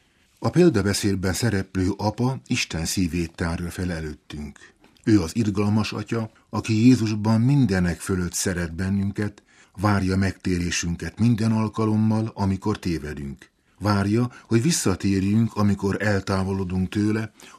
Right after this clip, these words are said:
azt gondolván, hogy nélküle is boldogulunk.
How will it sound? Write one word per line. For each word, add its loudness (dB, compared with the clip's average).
azt 0
gondolván, 2
hogy 2
nélküle 0
is -4
boldogulunk. -10